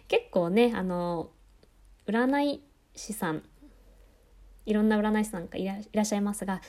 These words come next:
しっかり占いをされている方、勉強されている方は本当に結構勉強しています。なので、まあ、それを考えると、やはりこれぐらいのお値段になるよなっていうのはもちろんありますので、ですのでね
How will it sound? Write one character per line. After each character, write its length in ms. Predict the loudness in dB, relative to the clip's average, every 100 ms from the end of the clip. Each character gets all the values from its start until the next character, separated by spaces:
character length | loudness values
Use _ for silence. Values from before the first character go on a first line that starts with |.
| -12
し 160 | -4 -4
っ 120 | -4
か 140 | 2
り 120 | 2 2
占 360 | 2 4 4
い 80 | 4
を 80 | 2
さ 140 | 0
れ 100 | 0
て 160 | 2 4
い 80 | 4
る 80 | 2
方、 400 | -6 -2 -4 -4 0
勉 200 | 2 4
強 160 | 2 2
さ 120 | 0
れ 80 | 2
て 100 | 0
い 40 |
る 80 | 0
方 220 | -4 -4
は 80 | -6
本 240 | 0 0
当 120 | 4
に 120 | 2 2
結 220 | -4 -6 4
構 200 | 6 8
勉 220 | 4 0
強 160 | -2 -4
し 100 | -2
て 100 | -4
い 80 | -4
ま 180 | -6
す。 120 | -8 -10 -18 -18 -12 2
な 100 | 6
の 120 | 6
で、 160 | 6 4
ま 80 |
あ、 40 | 2
そ 120 | 4
れ 80 | 6
を 60 |
考 320 | 6 2 2 4
え 100 | 2
る 80 |
と、 100 | 2
や 120 | 0 0
は 160 | 0
り 140 | 0 -2
こ 120 | -4
れ 100 | -4
ぐ 80 | -2
ら 80 | -2
い 40 |
の 80 | 2
お 40 |
値 100 | 2
段 140 | 2 -2
に 60 |
な 120 | 0
る 80 | 2
よ 140 | 2 0
な 180 | 0
っ 120 | 0 -2
て 80 |
い 80 | 2
う 80 | 2
の 120 | 2
は 160 | -4 -10 -18 -20 -12
も 80 | -10
ち 140 | -4
ろ 100 | -2
ん 100 | -2 -4
あ 80 | -8
り 100 | -4
ま 140 | -4
す 140 | -4
の 140 | -8 -6
で、 260 | -4 -6 -10 -20 -20 -20 -20 -20 -20 -20 -20 -20 -20 -20 -12 -4
で 80 | -2
す 120 | -4
の 80 | -10
で 120 | -8
ね 180 | -8